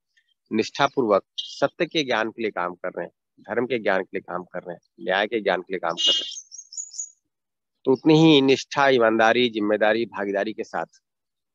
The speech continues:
परस्परता में जीना भी बनता है। ये जीने वाले भाग को ignore करके ज्ञान में गति नहीं हो सकती। ये बात अपने को स्पष्ट रूप से दिखाई दे कि जीने वाले भाग में अगर हमारी निष्ठा नहीं है,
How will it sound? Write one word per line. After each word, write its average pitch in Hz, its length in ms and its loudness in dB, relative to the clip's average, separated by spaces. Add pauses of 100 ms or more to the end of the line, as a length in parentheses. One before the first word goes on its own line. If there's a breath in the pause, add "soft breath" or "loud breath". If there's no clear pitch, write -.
(280)
परस्परता 110 420 -2
में 113 160 2
जीना 101 260 0
भी 95 120 -4
बनता 82 320 -14
है। - 80 -20 (1700)
ये 120 100 0
जीने 143 280 4
वाले 165 240 4
भाग 139 240 2
को 151 160 0
ignore 135 340 4
करके 110 380 0
ज्ञान - 960 -4
में 110 180 2 (200)
गति 101 180 -8
नहीं 95 160 -4
हो 85 80 -14
सकती। - 340 -18 (1000)
ये 98 100 -6
बात 104 220 -2
अपने 107 220 -2
को 101 120 -2
स्पष्ट - 320 -6
रूप 104 80 -10
से 101 120 -12
दिखाई 87 320 -4
दे 78 100 -10
कि - 1080 -20
जीने 113 280 2
वाले 135 260 4
भाग 110 300 0
में 98 200 2
अगर - 760 -8
हमारी 104 280 2
निष्ठा 98 380 -2
नहीं 98 280 -4
है, 85 120 -6